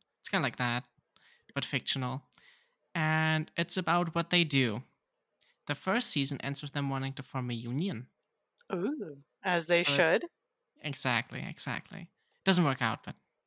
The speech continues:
Speaker 1: yeah.
Speaker 2: Oh, yeah. As, as it usually
Speaker 1: <laughs> It's
Speaker 2: does
Speaker 1: how it
Speaker 2: not. <laughs>
Speaker 1: is, it's how it is. Um,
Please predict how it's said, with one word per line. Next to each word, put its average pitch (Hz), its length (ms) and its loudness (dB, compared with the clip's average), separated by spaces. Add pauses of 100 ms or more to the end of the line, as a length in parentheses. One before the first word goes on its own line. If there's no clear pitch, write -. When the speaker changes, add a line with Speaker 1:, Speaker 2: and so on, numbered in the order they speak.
(300)
Speaker 1:
yeah. 147 160 -8
Speaker 2:
Oh, 147 140 -14
yeah. 160 220 -4 (180)
As, 180 240 4
as 175 260 10
it 185 100 4
usually 175 380 6
Speaker 1:
<laughs> - 20 4
It's 175 100 6
Speaker 2:
does 170 100 10
Speaker 1:
how 180 140 10
it 226 40 8
Speaker 2:
not. 151 160 6
<laughs> - 20 2
Speaker 1:
is, - 240 0
it's 135 160 -6
how 147 240 2
it 151 60 0
is. 123 360 -4 (520)
Um, 165 340 2